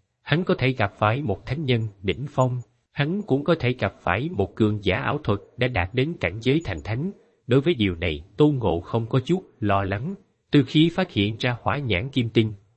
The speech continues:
của hắn không thể theo kịp thực lực của đối thủ, ảo thuật đã trở thành một điểm yếu của Tôn Ngộ không.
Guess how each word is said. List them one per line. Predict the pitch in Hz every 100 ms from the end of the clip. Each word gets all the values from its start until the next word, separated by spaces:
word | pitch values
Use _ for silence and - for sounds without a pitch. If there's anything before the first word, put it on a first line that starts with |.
| _
của | 160
hắn | 135 175 208
không | - 180
thể | - 135
theo | 170 156
kịp | 104 -
thực | 113 -
lực | 98 -
của | 131
đối | 131 160
thủ, | - 82 85 - _ _
ảo | 127 160
thuật | 160 131
đã | 165 170
trở | 143 160
thành | 117 110
một | 107 -
điểm | 117 139
yếu | 151 190 220
của | 127
Tôn | 139 117
Ngộ | 110 87
không. | - 113 110